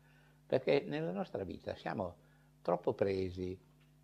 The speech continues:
dalle maglie di una rete esistenziale che è fatta di problemi.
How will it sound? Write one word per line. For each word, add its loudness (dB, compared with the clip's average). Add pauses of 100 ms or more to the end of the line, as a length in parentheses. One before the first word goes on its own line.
dalle 4
maglie 2
di 0
una 0
rete 0
esistenziale -6 (600)
che 0
è -4
fatta -2
di -8
problemi. -10